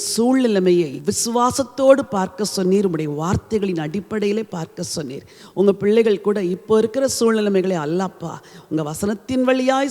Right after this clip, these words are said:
சூழ்நிலைமைகளை பார்க்கும் பொழுது ஆண்டவர் அவர்களுக்கு பெரிய காரியங்களை செய்ய போகிறதற்காய் உங்களுக்கு நன்றி. உம்முடைய வலதுகரம் கூட இருக்கட்டும், ஆசீர்வதிக்கட்டும். ரட்சகர் இயேசுவின் நாமத்தில் ஜெபிக்கிறேன் நல்ல பிதாவே, ஆமென். பிரியமானவர்களே, ஆண்டவர் உங்கள் வாழ்க்கையிலே உங்கள்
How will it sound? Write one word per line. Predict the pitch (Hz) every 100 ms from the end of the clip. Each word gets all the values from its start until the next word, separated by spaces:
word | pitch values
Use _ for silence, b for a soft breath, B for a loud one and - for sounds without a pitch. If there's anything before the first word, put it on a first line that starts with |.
| -
சூழ்நிலைமைகளை | 208 190 196 190 175 170
பார்க்கும் | 165 160 - 165
பொழுது | 160 147 151 B B -
ஆண்டவர் | 160 180 202 185
அவர்களுக்கு | 160 165 165 156
பெரிய | 160 156 180 220 262 285
காரியங்களை | - 165 165 180 156 147 143 B B
செய்ய | - 190 185 262 277
போகிறதற்காய் | 240 180 170 156 - 160
உங்களுக்கு | 147 139 123 -
நன்றி. | 147 135 143 - -
உம்முடைய | _ - - 151
வலதுகரம் | 156 180 180 185 196 -
கூட | 202
இருக்கட்டும், | 190 180 185 190 175 - 160
ஆசீர்வதிக்கட்டும். | 147 - 160 - - - - - - b b
ரட்சகர் | - - 170 160
இயேசுவின் | 160 190 - - 202 202 190
நாமத்தில் | 190 196 190 180
ஜெபிக்கிறேன் | 175 160 165 165 156
நல்ல | 147 147 160 165 -
பிதாவே, | - - - 85 - _ -
ஆமென். | - - - _ - 285
பிரியமானவர்களே, | 311 302 269 262 240 240 247 - B B
ஆண்டவர் | 202 269 262 233
உங்கள் | 202 185
வாழ்க்கையிலே | 175 185 214 - 196 190
உங்கள் | 165